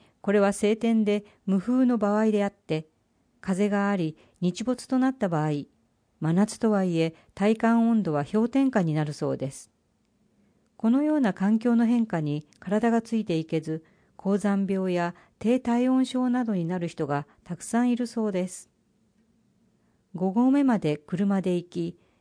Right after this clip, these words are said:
休みも取らず山頂を目指して登り始め、途中山小屋でも休息を取らない弾丸登山と呼ばれる登り方が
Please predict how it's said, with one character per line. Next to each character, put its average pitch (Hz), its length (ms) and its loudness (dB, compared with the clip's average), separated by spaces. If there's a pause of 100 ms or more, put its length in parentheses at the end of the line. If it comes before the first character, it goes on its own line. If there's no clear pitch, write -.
(120)
休 180 280 -2
み 262 120 4
も 226 140 2
取 220 120 0
ら 185 120 2
ず 147 140 -4
山 214 280 0
頂 220 220 0
を 220 40 2
目 214 120 2
指 220 160 -2
し - 140 -12
て 160 100 -2
登 151 260 -2
り 208 60 2
始 185 240 -2
め、 156 240 -2 (600)
途 185 140 -10
中 220 420 0
山 190 280 2
小 233 100 4
屋 233 140 4
で 226 100 2
も 190 160 2
休 220 220 -2
息 226 320 -2
を 226 80 0
取 226 120 -2
ら 220 120 2
な 180 140 0
い 165 120 -2 (300)
弾 220 300 2
丸 269 160 2
登 269 180 -2
山 240 240 0
と 151 120 0
呼 151 80 0
ば 175 140 0
れ 185 80 0
る 180 140 -2
登 170 240 -2
り 185 60 -4
方 175 260 -4
が 165 180 -4